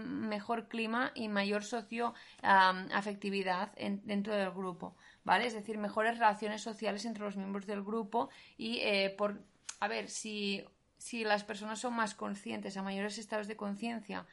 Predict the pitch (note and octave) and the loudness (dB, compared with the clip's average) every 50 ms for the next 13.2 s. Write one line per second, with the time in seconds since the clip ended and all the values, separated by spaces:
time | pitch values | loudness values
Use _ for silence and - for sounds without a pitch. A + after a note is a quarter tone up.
0 | - - - - - - - A#3 A3+ A3 - - A3 G#3+ - - G#3+ G#3+ G#3 G#3 | -20 -20 -20 -18 -12 -8 -4 -2 0 4 8 10 10 10 8 6 0 2 2 2
1 | G3+ G3+ G3+ G3+ G3+ G3+ - - A#3 A3 A3 A3 A#3+ A#3 - C4 B3 A#3+ A#3 A#3 | 2 2 2 0 -2 -4 -10 -6 0 2 4 4 2 2 0 2 2 2 2 2
2 | A#3 A3+ A3 G#3 G3+ A#3+ A3+ A3+ G#3+ G#3 - A3+ G#3 - A3 G#3 G#3 B3+ B3+ A#3 | 0 -2 -2 -4 -4 -4 -4 -4 -4 -6 -8 -8 -8 -6 -6 -6 -6 -2 2 4
3 | G3+ F#3 F#3 F#3 - - - - - _ _ - A#3 A3+ G#3+ G#3 A3+ G#3+ G3 G3+ | 4 4 4 2 -4 -16 -20 -20 -20 _ _ 0 0 0 0 2 4 6 8 8
4 | G#3 G#3 G#3+ A3+ - - A#3 A3+ A#3+ A#3+ A#3+ A3+ G#3+ A3+ A3 G#3 - B3 A#3 A3+ | 6 6 2 -4 -8 -6 -2 2 2 2 2 2 -2 -2 -6 -6 -4 -4 -4 -2
5 | G#3 G3+ G3+ A3 G#3+ G#3+ G#3+ G#3+ G#3 G3+ G#3+ A3+ A3+ G#3+ - - G3 - G3+ F#3+ | -4 -4 -6 -6 -8 -6 -6 -6 -6 -4 -4 -6 -6 -6 -8 -10 -8 -4 0 4
6 | G3 G3 G3+ G3+ G3+ F#3+ F#3+ F#3+ F3 - - A#3+ A3 G#3+ - - - _ _ _ | 4 4 4 4 4 2 2 0 -4 -2 2 4 4 4 4 0 -4 _ _ _
7 | _ _ - - - - - A#3 G#3 G#3 G#3+ - A#3 A#3 A#3 B3 A#3+ - A#3+ A3 | _ _ -20 -20 -14 -2 2 2 2 4 2 -2 -2 0 2 2 2 0 2 0
8 | G#3+ G#3 G#3 - G#3 G#3 G#3+ G#3 G#3 G3+ G3+ G3+ G3 - - - G#3+ G3+ G#3+ G#3 | 0 0 0 -2 -2 0 0 -2 -2 -2 -2 -2 -2 -2 -2 -6 -6 -6 -6 -6
9 | G#3+ G#3 G#3 G#3 G3 G3 G3+ G#3 G#3 G#3 A#3 A#3+ - - - A3+ - - - - | -4 -2 0 0 0 0 0 0 -2 -2 -2 -4 -4 -4 -8 -8 -6 -6 -6 -4
10 | - G#3+ G#3+ - - - G#3+ G#3 - - - A3+ G#3+ A3 G3+ A3 G#3+ G#3 G#3 G3+ | -4 -4 -4 -4 -4 -2 -2 -2 -2 -4 -6 -6 -4 -4 -2 2 4 4 4 4
11 | - - A#3 G#3 G#3 G3 G#3+ G3+ G3 - A#3+ A#3 A#3 G#3+ G3 - G#3 G#3 G3+ G3 | 2 -2 0 0 2 2 2 0 2 0 0 2 2 2 2 0 -2 -2 -2 -2
12 | F#3+ G3 G3 G3+ G#3 A3+ A#3 - - _ _ _ _ _ _ - - A#3 A3 G#3+ | -2 -2 0 0 0 0 -2 -6 -16 _ _ _ _ _ _ -10 -6 -4 -4 -4
13 | A3 B3+ - | -4 -8 -12